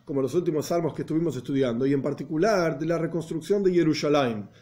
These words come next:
la ciudad donde está el Beis Hamikdash, donde está el templo, en donde reside la presencia de Dios,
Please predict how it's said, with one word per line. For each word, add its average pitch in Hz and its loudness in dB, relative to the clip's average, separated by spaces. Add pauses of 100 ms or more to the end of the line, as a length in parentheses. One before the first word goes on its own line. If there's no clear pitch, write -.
(140)
la 127 -14
ciudad 165 0
donde 147 -2
está 180 0
el 139 2
Beis 151 2
Hamikdash, 151 0
donde 131 -6
está 160 0
el 135 -2
templo, 139 -2 (240)
en 143 -4
donde 135 0
reside 143 0
la 123 -2
presencia 170 0
de 135 4
Dios, 127 -2